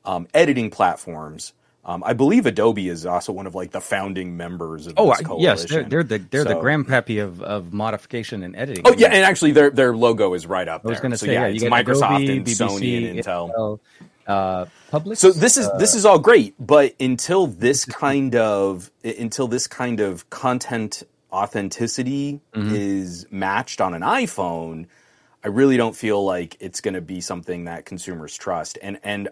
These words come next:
Speaker 1: I'm gonna be shocked if we don't see over the next year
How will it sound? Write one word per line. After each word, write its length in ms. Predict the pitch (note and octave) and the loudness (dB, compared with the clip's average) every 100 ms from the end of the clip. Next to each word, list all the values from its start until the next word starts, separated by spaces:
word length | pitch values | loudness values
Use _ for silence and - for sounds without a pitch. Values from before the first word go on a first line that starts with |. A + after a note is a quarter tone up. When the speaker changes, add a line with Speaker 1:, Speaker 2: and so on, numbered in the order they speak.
| - | -6
Speaker 1:
I'm 240 | G#2 A#2 | -2 0
gonna 200 | A#2 A2 | 0 -2
be 140 | G2 | -4
shocked 760 | F2+ - - A#2+ F2 - - - _ _ _ _ _ - | -8 -10 0 0 0 -4 -16 -20 _ _ _ _ _ -6
if 640 | F#2+ F#2 E2+ - - - _ _ _ - | -4 -2 -4 -10 -18 -20 _ _ _ -20
we 340 | E2+ G#2 D3+ | -8 -4 -4
don't 360 | A#2+ B2+ A#2+ A2+ | 0 0 0 -2
see 480 | - A2 F#2+ F2+ F2+ | -6 -6 -6 -6 -8
over 280 | F#2+ F#2 | -6 -6
the 100 | F#2+ | -4
next 340 | F#2+ F#2 - - | -6 -8 -10 -10
year 580 | F2+ B2+ F#2 C#2+ G1+ | -2 -2 -2 -4 -14